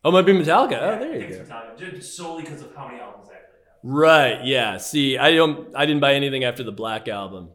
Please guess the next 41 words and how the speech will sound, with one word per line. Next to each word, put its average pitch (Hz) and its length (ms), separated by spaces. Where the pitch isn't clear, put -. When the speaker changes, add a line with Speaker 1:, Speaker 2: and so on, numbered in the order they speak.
Speaker 1:
because, 101 540
uh, 98 260
when 160 240
metal 180 240
bands 170 440
cut 160 280
their 127 160
hair, 123 420
it's 113 180
like 113 140
Samson 120 720
in 117 160
the 113 80
Bible. 104 500
Speaker 2:
Me-, 165 80
Metallica's 165 540
the - 40
Speaker 1:
They 135 100
get 120 180
Speaker 2:
only, 98 80
Speaker 1:
terrible. 107 440
Speaker 2:
Metallica's 151 520
the 147 120
only 151 220
band - 260
I - 200
have, - 180
like, - 120
a - 480
bootleg - 360
album 98 340
of - 280
that 117 140
I - 40
found 190 320
in 269 80
an 107 160
Speaker 1:
Ah. - 80
Speaker 2:
L 117 80
A, - 480
uh, - 40